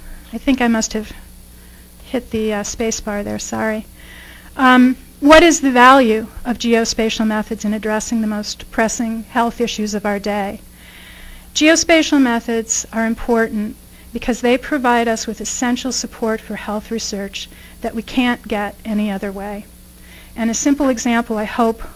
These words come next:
will illustrate this point. The science of health research relies on data, and there are different ways of viewing data. Here we have two tables of data on students in classrooms. These tables are identical.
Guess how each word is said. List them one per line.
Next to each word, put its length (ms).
will 220
illustrate 520
this 160
point. 380
The 80
science 400
of 80
health 300
research 600
relies 400
on 140
data, 480
and 160
there 180
are 100
different 420
ways 300
of 80
viewing 400
data. 400
Here 160
we 100
have 220
two 180
tables 400
of 100
data 300
on 200
students 420
in 100
classrooms. 720
These 160
tables 360
are 220
identical. 720